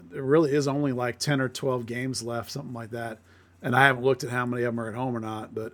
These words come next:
um, you know, it's not, there's not a lot of opportunities, honestly, other than Leagues Cup. You know, um,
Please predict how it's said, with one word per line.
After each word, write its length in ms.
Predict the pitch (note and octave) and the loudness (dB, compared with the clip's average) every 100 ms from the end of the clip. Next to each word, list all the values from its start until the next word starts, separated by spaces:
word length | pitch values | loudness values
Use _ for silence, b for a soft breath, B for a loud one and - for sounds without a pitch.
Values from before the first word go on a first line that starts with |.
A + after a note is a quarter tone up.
| A2+ | -12
um, 320 | A2 G2+ F#2+ _ _ b b b b b b _ _ | -10 -10 -12 _ _ b b b b b b _ _
you 80 | A2+ | -6
know, 140 | G#2 | -4
it's 200 | G#2 - | -4 -6
not, 320 | B2+ B2 B2+ - _ _ _ | 0 2 2 -2 _ _ _
there's 200 | C#3 C3 | -8 -6
not 180 | C3+ C#3+ | -4 -4
a 60 | C3 | -2
lot 200 | B2 A#2+ | -4 -4
of 100 | A#2+ | -6
opportunities, 560 | A#2 A2+ C3 B2+ A2 | -6 -6 -4 -4 -6
honestly, 420 | A2 A#2 A2+ A2+ | -8 -10 -8 -6
other 260 | A#2+ C3+ C#3+ | 0 4 4
than 200 | C#3 B2+ | 4 0
Leagues 240 | B2+ A#2+ | -2 -2
Cup. 260 | - D3 - - b b b b b _ | 2 2 2 -6 b b b b b _
You 120 | C#3 | 0
know, 260 | B2+ A2+ G#2+ - - | 2 2 -2 -12 -8
um, 460 | B2+ A#2 G#2+ G#2+ | -6 -6 -8 -12